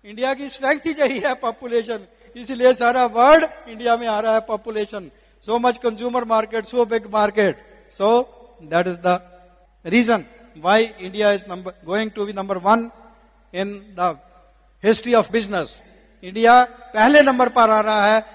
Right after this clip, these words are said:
और आप सब के साथ ये होने वाला है। We will prove it, we will do it। So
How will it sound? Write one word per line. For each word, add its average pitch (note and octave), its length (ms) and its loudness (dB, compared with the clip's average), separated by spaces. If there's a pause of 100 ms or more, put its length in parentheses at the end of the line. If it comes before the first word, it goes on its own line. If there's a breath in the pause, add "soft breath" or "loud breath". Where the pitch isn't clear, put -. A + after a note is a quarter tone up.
(160)
और G3 180 0
आप G3+ 180 4
सब B3+ 280 6 (420)
के G3+ 100 -6
साथ F#3+ 280 2 (300)
ये F3+ 80 -6
होने F3+ 260 -4
वाला D#3 260 -2
है। A#2+ 100 -14 (1700)
We A#3 80 2
will A#3+ 160 2
prove C4+ 280 4
it, - 40 -2 (480)
we B3+ 80 2
will B3+ 120 0
do C#4+ 100 4
it। B3+ 120 8 (1600)
So B3+ 100 2